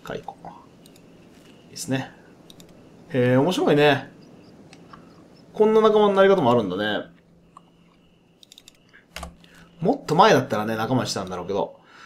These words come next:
じゃあ、この半島を探検してみましょうか。この巣は何の巣だろうね。とりあえずこの巣に行ってみようか。カニだらけだ。これもしかしてカニのあれなのか？拠点みたいな感じなのか？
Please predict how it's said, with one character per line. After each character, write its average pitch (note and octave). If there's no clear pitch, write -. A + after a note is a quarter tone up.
じ G#3
ゃ D3
あ、 -
こ -
の E3
半 D#3+
島 D#3+
を E3
探 D3+
検 C#3
し -
て D3
み C#3
ま C3
し C3
ょ B2+
う -
か。 -
こ -
の A#3+
巣 -
は C#3
何 C#3
の F#2
巣 -
だ F2
ろ F2
う E2+
ね。 E2+
と -
り C#4
あ B3
え -
ず -
こ E3
の F#3
巣 F#3+
に A#2+
行 E2+
っ -
て -
み F2
よ F2
う -
か。 -
カ -
ニ G#3
だ B3
ら C#3
け F#2+
だ。 E2
こ F2+
れ G2
も D3+
し E3+
か C#3
し -
て -
カ C#3
ニ A3+
の C#4+
あ G3+
れ G#3+
な G3+
の B2+
か？ -
拠 -
点 E3+
み E3+
た A#2+
い -
な F2+
感 F#2
じ F#2
な F2
の E2
か？ E2